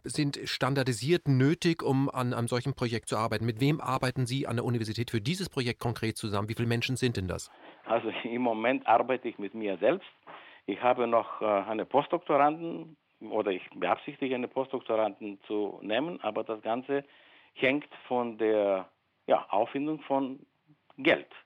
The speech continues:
Speaker 1: Mhm.
Speaker 2: Und ohne dieses Geld muss ich eben das Ganze einstampfen. So einfach ist es.
Speaker 1: Mhm. Ähm,
Speaker 2: Und das ist ein schönes Projekt. Ich, äh, ich bin begeistert und,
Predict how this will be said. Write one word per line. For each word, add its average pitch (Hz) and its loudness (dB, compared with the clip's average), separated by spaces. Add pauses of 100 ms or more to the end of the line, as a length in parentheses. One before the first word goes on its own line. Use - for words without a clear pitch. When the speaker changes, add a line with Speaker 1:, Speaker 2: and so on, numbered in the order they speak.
(240)
Speaker 1:
Mhm. 110 -4
Speaker 2:
Und 104 -6
ohne 143 6
dieses 120 -4
Geld 135 4 (300)
muss 120 -8
ich 160 -12
eben 147 -4
das 143 -4
Ganze 104 -6
einstampfen. - -8 (160)
So 123 2
einfach 143 -2 (140)
ist - -8
es. - -14
Speaker 1:
Mhm. 117 -2 (240)
Ähm, 135 4
Speaker 2:
Und 117 -2
das 120 4
ist 131 -4
ein 123 2
schönes 175 4
Projekt. 165 2
Ich, 104 -8
äh, 113 -2 (440)
ich 113 -6
bin 139 2
begeistert 127 4 (300)
und, - -12